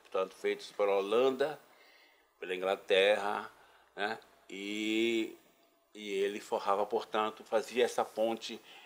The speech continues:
entre África e Europa, né?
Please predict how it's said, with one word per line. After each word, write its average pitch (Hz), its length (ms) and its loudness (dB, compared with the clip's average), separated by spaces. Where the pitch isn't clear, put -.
entre 101 540 0
África 107 920 8
e 95 420 -2
Europa, 87 680 4
né? 95 200 -12